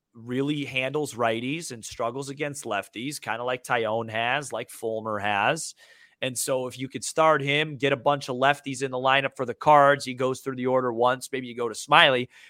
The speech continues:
The problem with Smiley is from the left side is he actually hasn't got out lefties that well. So it's not like this,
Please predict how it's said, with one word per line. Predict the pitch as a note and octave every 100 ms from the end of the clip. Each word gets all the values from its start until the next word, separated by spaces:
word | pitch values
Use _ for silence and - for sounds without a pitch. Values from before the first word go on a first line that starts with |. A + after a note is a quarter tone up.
| -
The |
problem | C3+ G#3 A3+
with | E3 -
Smiley | - F3+ G#3+ D#3+ C3+
is | C3+ B2+
from | C#3
the | B2+
left | C#3+ D#3
side | - F3 F#3+ D3
is | B2
he | D3
actually | D3+ D3+ - C3+
hasn't | C#3+ C3+ A#2+
got | C3 B2+
out | C3+ B2
lefties | C#3+ - A2+ G2+
that | G2 D#2+
well. | F2 C#2+ B1 _ _ _ _
So | - C3+
it's | B2
not | D3 D3
like | D3 C3 -
this, | B2 -